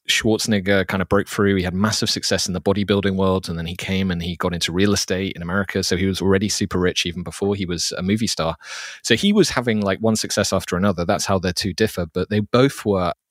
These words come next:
like, so ambitious and so, you know, relentlessly fixated on that they were gonna be, they were gonna be successes. And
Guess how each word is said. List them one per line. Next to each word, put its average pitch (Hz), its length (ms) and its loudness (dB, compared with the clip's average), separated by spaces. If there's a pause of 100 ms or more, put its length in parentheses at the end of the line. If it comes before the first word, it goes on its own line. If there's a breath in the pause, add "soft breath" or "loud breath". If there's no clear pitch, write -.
(520)
like, - 300 -10
so 123 360 2
ambitious - 640 -2
and 87 180 -4
so, 104 760 2
you 76 220 -14
know, 76 100 -8 (220)
relentlessly 107 680 0
fixated 95 560 -2
on 82 100 -4
that 82 160 -8
they 85 100 -6
were 80 80 -8
gonna 73 160 -10
be, 69 200 -10 (300)
they 73 80 0
were 73 80 -4
gonna 69 140 -8
be 69 100 -8
successes. - 560 -6
And 64 140 -12